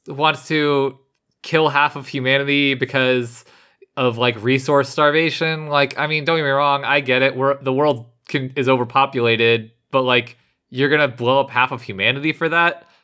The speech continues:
Nobody actually feels that way. There's not, like, there's not a normal human being out there in the world who thinks, like, "Man, we really don't feed enough people in, in, uh, you know, underprivileged areas and underprivileged countries. We should kill half the people. It's the only right move."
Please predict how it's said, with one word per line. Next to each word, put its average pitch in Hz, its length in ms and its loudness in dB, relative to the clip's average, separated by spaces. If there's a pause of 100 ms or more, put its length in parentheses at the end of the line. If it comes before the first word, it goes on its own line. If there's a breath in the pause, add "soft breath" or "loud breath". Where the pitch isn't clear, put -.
(160)
Nobody 151 320 0
actually 123 320 -2
feels 107 240 -4
that 90 160 -4
way. 87 240 -10
There's 165 180 -2
not, 180 220 -2
like, 165 220 -2 (260 loud breath)
there's 185 180 -2
not 190 220 0
a 185 40 4
normal 175 360 0
human 160 280 -2
being 147 260 0
out 139 140 0
there 139 120 0
in 127 60 -2
the 127 60 -4
world 127 240 0
who 120 80 -4
thinks, 120 280 -4
like, 120 180 -2 (300 loud breath)
"Man, 135 420 0 (220 loud breath)
we 156 140 2
really 170 200 4
don't 156 220 0
feed 160 160 2
enough 147 240 0
people 147 300 0
in, 131 240 -2
in, 131 320 -2
uh, 127 500 0
you 147 80 -2
know, 131 340 2
underprivileged 143 720 0
areas 131 480 2
and 135 200 -2
underprivileged 135 600 -4
countries. 143 380 -4 (240 loud breath)
We 247 120 0
should 175 220 0
kill 185 240 2
half 147 240 2
the 131 120 0
people. 110 440 -8 (100)
It's 185 180 2
the 165 120 -2
only 180 260 0
right 123 280 -2
move." 131 180 4